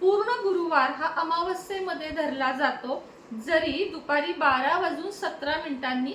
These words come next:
अमावस्या संपत असेल तरीही. मात्र ज्या महिलांना असे वाटते की आमचा पुढचा एखादा गुरुवार स्किप होत आहे, आम्हाला मासिक धर्म आहे, अशा महिलांनी पहिला गुरुवार वीस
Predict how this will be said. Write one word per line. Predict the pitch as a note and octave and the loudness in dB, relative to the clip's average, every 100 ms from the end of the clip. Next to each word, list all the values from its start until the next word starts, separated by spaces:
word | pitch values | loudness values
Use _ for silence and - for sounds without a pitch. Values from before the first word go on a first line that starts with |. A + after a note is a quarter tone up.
| - | -2
अमावस्या | C#4+ C#4 C#4 C#4 D#4 E4 | 0 0 0 -2 -6 -6
संपत | - D#4+ C4+ C4 D#4 D#4 | -2 -2 -2 -2 0 0
असेल | - - C#4 - | -2 -4 -10 -2
तरीही. | G4+ D#4+ C#4 A#3+ - - - - | 0 0 -2 -6 -10 -18 -20 -10
मात्र | D4+ F4 F#4+ F#4+ D4+ C#4+ | 2 4 4 0 0 0
ज्या | C#4+ E4 | 2 2
महिलांना | F#4 F#4 F4 F4 F4+ G#4 | 4 2 0 2 2 0
असे | A4+ G4+ F4 | -2 -2 0
वाटते | C#4+ C4+ - B3 | 2 0 -6 -6
की | D4+ | -2
आमचा | C#4+ C4+ E4 | 0 0 -2
पुढचा | D#4+ D#4+ C4+ E4 | -6 -6 -4 0
एखादा | D#4 D#4 D#4 D#4 | 0 0 -2 -2
गुरुवार | D#4 D4 D4+ D4 D4+ | -4 -6 -2 0 0
स्किप | - - F4+ F#4+ F4 | -4 -2 0 2 0
होत | D4+ C#4+ | -2 0
आहे, | B3 B3 B3+ - - - - | 0 -2 -8 -12 -18 -16 -4
आम्हाला | C4 D4 D4+ | 0 0 0
मासिक | D#4 D4+ D4 F#4 - | 0 0 0 -4 -2
धर्म | F4+ F4 E4 | 0 0 0
आहे, | D#4 A#3+ A#3+ - | 0 0 -6 -2
अशा | E4 - F#4 G4+ | -2 0 2 2
महिलांनी | G4+ D#4 C#4+ C4+ B3+ | 2 2 2 2 0
पहिला | C#4 - E4 C#4+ D#4+ F4+ | -2 -2 0 2 2 2
गुरुवार | F#4+ E4+ C4+ B3+ C4 - - - - | 2 -2 -2 -2 -2 -6 -16 -20 -6
वीस | D4 G4 A4+ | 4 6 6